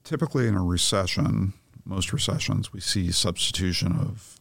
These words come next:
uh, labor and we see people shifting between sectors, but we haven't seen as much of that, at least in this one study I was looking at. And, and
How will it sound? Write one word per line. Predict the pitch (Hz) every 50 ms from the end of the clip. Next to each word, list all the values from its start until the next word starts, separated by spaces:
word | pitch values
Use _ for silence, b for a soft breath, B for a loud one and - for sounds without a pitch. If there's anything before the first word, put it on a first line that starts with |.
| - -
uh, | - - 107 110 98 98 95 101 101
labor | - - 90 95 101 95 87 95 90 90 90 90
and | 87 87
we | 87 87
see | 87 - - - 98
people | 82 - 95 - 85
shifting | - - - - 147 143 - 117 - 113
between | 110 135 123 - - 104 101 101
sectors, | - - - 101 - - 117 - - - 107
but | 104 - -
we | - -
haven't | 95 110 110 101 85 -
seen | - - - 120 110 110 117 110 101 - -
as | - 104 95
much | - 98 - -
of | - 98 -
that, | - - -
at | - 90 -
least | 104 98 92 - - - 98 95 - - - 92
in | 92 90 90 90 90
this | 90 90 - - - - - - _ _ _ B B B B B B B B B
one | - 101 92 92
study | 85 - - 95 92 92
I | 90
was | 87 - 92 92 95
looking | 101 101 - 98 90 90
at. | 90 92
And, | - 92 87 - _ -
and | 98 95 95 95 -